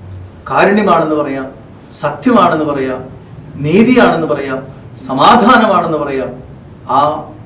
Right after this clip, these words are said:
പേരുകളുടെ എണ്ണം കൂടിക്കൊണ്ടിരിക്കുകയാണ്. എങ്കിൽ ഇന്ന് ആഗോള സഭ സ്വീകരിക്കേണ്ടതായ ഏറ്റവും പ്രധാനപ്പെട്ട പേര്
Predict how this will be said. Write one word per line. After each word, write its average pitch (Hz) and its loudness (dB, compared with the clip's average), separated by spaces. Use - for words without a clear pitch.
പേരുകളുടെ 156 2
എണ്ണം 135 -6
കൂടിക്കൊണ്ടിരിക്കുകയാണ്. 117 -8
എങ്കിൽ - -6
ഇന്ന് 220 6
ആഗോള 202 6
സഭ 165 0
സ്വീകരിക്കേണ്ടതായ 190 4
ഏറ്റവും 233 4
പ്രധാനപ്പെട്ട 226 2
പേര് 170 2